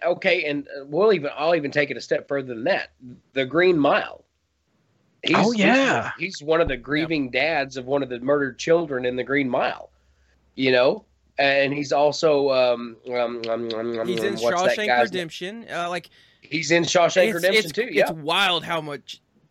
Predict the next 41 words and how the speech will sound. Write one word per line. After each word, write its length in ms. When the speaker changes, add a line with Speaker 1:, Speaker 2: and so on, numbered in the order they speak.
Speaker 3:
he's 440
in, 300
and, 180
like, 400
Speaker 1:
He's, 400
uh, 240
Speaker 3:
I 40
still 180
Speaker 1:
he's 80
Speaker 3:
forget 260
he's 160
Speaker 1:
also 260
Speaker 3:
dead. 80
<laughs> 0
Speaker 1:
Yeah, 420
he's 300
also, 240
I 160
mean, 220
a 260
small 460
part, 400
I 80
don't 100
remember 240
too 140
much 220
of 100
it, 100
but 100
Schindler's 440
List. 240
He's 140
in 100
Schindler's 440
List 220
too 160
as 120
a 80
German 280
soldier. 360